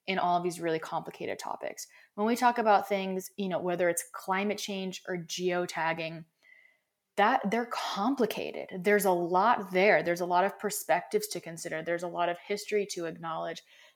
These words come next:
There are so many different things that play a role in forming our opinions on these huge, complex ideas. And I just try my hardest to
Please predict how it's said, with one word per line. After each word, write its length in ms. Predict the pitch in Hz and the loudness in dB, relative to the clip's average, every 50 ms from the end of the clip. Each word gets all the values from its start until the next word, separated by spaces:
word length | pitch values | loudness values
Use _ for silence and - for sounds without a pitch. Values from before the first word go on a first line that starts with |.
| _ _ | _ _
There 160 | 196 190 190 | 8 8 8
are 60 | 190 | 8
so 360 | 190 - - 214 196 202 208 | 6 2 4 4 4 6 4
many 600 | 202 196 180 180 185 185 180 175 170 165 165 - _ _ _ _ _ _ _ _ _ _ _ _ _ _ _ _ _ _ _ _ _ - | 2 2 0 0 0 0 0 0 0 -2 -4 -8 _ _ _ _ _ _ _ _ _ _ _ _ _ _ _ _ _ _ _ _ _ 0
different 380 | 185 202 196 202 175 - - | 0 2 4 4 2 0 2
things 300 | - 185 190 190 190 175 | 2 2 2 2 0 2
that 280 | 180 165 135 - - - | 4 4 4 4 2 -2
play 220 | - 202 185 180 | 2 4 4 4
a 60 | 170 160 | 4 2
role 360 | 156 156 165 160 156 170 170 | 0 0 2 4 4 4 2
in 100 | 165 156 | 0 -4
forming 360 | - - 165 165 175 175 170 | -6 -6 -6 -4 -4 -2 -2
our 100 | 156 139 | -2 -2
opinions 460 | - - - 165 165 175 196 202 180 | -2 -4 -8 -8 -6 -4 -4 0 0
on 120 | 160 156 151 | 0 0 -2
these 140 | 156 160 | -4 -8
huge, 320 | - - 170 165 165 160 - | -6 -4 -2 -2 -2 -2 -4
complex 760 | - - 151 151 151 - - 135 147 170 - - - - - _ _ _ _ _ - | -6 -6 -4 -6 -6 -2 0 0 0 0 -4 -8 -14 -14 -16 _ _ _ _ _ -2
ideas. 640 | 147 135 139 165 - 139 120 127 160 196 214 214 202 202 - | -2 -2 -2 -2 -4 -2 2 4 4 6 4 4 2 0 0
And 360 | 143 147 143 107 - 170 175 _ _ _ _ _ _ _ _ _ _ _ _ - - _ _ _ - | 0 0 0 -2 -8 -14 -16 _ _ _ _ _ _ _ _ _ _ _ _ -20 -20 _ _ _ 8
I 200 | 175 175 180 180 | 10 10 10 8
just 200 | 175 170 - - | 6 2 0 0
try 260 | - - 175 165 170 | 6 8 10 10 10
my 120 | 170 165 160 | 8 6 2
hardest 460 | 165 - 165 156 170 180 180 - - | 4 4 6 6 6 6 6 6 6
to 280 | 180 156 147 147 147 | 6 8 6 6 4